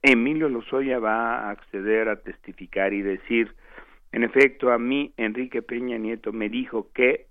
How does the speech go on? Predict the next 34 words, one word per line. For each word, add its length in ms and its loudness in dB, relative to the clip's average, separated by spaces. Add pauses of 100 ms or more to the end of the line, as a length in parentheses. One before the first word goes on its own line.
(120)
tal 260 -4
y 80 -10
tal 240 -8
y 80 -14
tal, 300 0 (140)
o 340 2 (380)
Luis 300 -6
Videgaray 480 2
sabía 360 -4
que 220 -4
ese 180 -12
dinero 440 -4
venía, 440 -4
provenía 560 -6
de 120 -6
corrupción. 580 -8 (1300)
Este, 480 4 (180)
pues, 220 4 (260)
eh, 560 0 (380)
esa 260 -2
es 100 -4
una 220 -2
de 60 -2
las 200 -4
dudas 300 -6
que 140 -8
habría 240 -6
que 120 -12
yo 160 -6
con 200 -8
lo 100 -10
que, 160 -12
eh, 1120 -12
finalmente 560 0